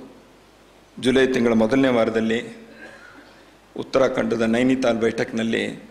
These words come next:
ತಿಳಿಸಿದ್ರು. ಮನಸ್ಸು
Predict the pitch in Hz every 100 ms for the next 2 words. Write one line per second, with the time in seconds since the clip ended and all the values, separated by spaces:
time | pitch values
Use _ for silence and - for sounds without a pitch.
0 | - - _ - _ _ - 131 135 -
1 | - 69 - - - _ _ - - -
2 | _ _ - _ _ _ _ _ _ _
3 | _ _ _ _ _ _ _ _ - -
4 | _ _ _ _ _ _ _ _ _ _
5 | - - _ - _ - 139 202 - -